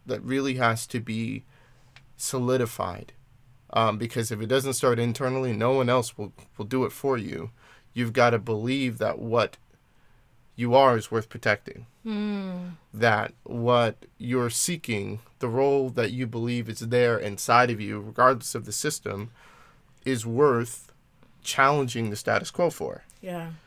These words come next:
Speaker 1: And if not, the system will not protect it, will not protect you by itself.
Speaker 2: Yeah, oh my gosh,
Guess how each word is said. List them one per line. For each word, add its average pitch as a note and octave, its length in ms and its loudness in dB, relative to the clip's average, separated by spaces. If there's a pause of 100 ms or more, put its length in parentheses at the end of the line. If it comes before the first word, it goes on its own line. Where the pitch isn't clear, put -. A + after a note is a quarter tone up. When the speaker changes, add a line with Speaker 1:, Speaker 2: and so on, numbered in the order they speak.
(180)
Speaker 1:
And C3 120 2
if B2+ 160 -2
not, D#3+ 420 6
the B2 140 -2
system F#3 440 0
will C#3+ 160 6
not C3 220 2
protect - 400 0
it, - 140 -8 (360)
will B2 500 -4
not C3 240 6
protect B2 420 -4
you A2 160 -2
by G#2+ 240 2
itself. - 540 -2 (180)
Speaker 2:
Yeah, G#3 540 0
oh G3+ 200 -2
my G3+ 120 -4
gosh, F3+ 280 -4